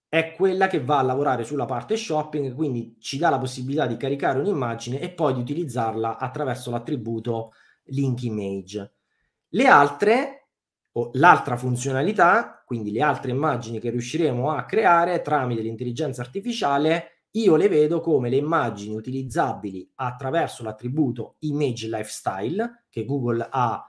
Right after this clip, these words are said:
da un anno e mezzo, eh, circa un anno, un anno, un anno e mezzo aggiunto ai, ai feed, e per la parte di Performance Max. Quindi,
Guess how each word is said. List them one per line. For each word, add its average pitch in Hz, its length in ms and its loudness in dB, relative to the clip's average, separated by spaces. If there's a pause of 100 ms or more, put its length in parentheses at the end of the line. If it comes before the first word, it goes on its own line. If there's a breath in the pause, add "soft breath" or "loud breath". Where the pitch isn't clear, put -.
(140 loud breath)
da 123 160 -2
un 123 140 0
anno 139 200 0
e 127 40 0
mezzo, 127 640 -4 (400 soft breath)
eh, 110 480 -6
circa 127 380 -6
un 110 80 -6
anno, 110 300 -8
un 113 80 -10
anno, 120 280 0
un 110 60 -8
anno 113 140 -10
e 113 60 -8
mezzo 120 640 -4
aggiunto 127 880 0
ai, 113 960 -2
ai 170 180 2
feed, 202 580 0 (500 loud breath)
e 202 440 4 (340)
per 127 140 0
la 190 100 6
parte 143 500 2
di 120 240 0
Performance 110 640 -6
Max. 117 380 -2
Quindi, 110 460 -2